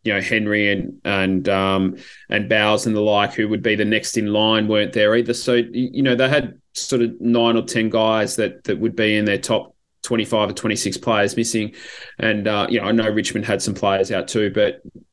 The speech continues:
but I think that's just where Geelong are at, at the moment, that they're, they're much more reliant on their best players than they have been in the past. Uh, Richmond scored six of their sixteen goals from coast-to-coast change. They're, they're, uh, two of those came from stoppages in their back fifty,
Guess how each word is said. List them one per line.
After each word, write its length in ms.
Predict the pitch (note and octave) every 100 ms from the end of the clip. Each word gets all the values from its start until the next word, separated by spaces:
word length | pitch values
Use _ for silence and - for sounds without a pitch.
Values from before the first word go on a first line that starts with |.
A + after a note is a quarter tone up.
| - -
but 120 | G2
I 40 |
think 160 | G2 G#2
that's 180 | G#2 -
just 200 | A2+ -
where 120 | G2+
Geelong 340 | F#2+ G#2+ G#2
are 120 | G#2 G2
at, 120 | G#2
at 60 |
the 80 | A2+
moment, 420 | G#2+ G2+ G2 F#2+
that 400 | G#2+ G2 G2 - _ _ -
they're, 260 | G2+ G2 F2+ _
they're 140 | A2
much 320 | G2 G#2 F#2+ A2
more 160 | G2+
reliant 400 | G2+ G2+ G2+ G2+
on 140 | G2 G2
their 160 | G2
best 260 | F#2+ G2 -
players 380 | G#2 G2 G2 -
than 100 | G2
they 100 | F#2+
have 180 | G2
been 140 | G2+ F#2+
in 60 |
the 60 | F#2+
past. 500 | - G#2 G2+ - - - - - - -
Uh, 240 | - A2+ -
Richmond 340 | D#3+ E3 F3+
scored 460 | E3+ - D3 B2+ G#2 - -
six 380 | - - C#3+ C#3
of 60 | C#3+
their 100 | B2+
sixteen 480 | B2 B2+ - C3 A#2
goals 260 | A#2 A#2+
from 140 | - A#2
coast-to-coast 600 | B2 A#2 - A#2+ A2+ -
change. 340 | A#2 A#2+ C#3+
They're, 240 | B2+ A#2 - -
they're, 340 | - B2 A#2+ - - _ _ _ _ _ _ -
uh, 100 | G#2+ -
two 180 | D#3 D3
of 80 |
those 200 | C3 A#2+
came 220 | - A#2 A2+
from 140 | A2
stoppages 540 | - A2+ A#2 A2+ A2+
in 80 | A2+
their 100 | A2
back 240 | G#2+ G#2 -
fifty, 500 | G#2+ - - A2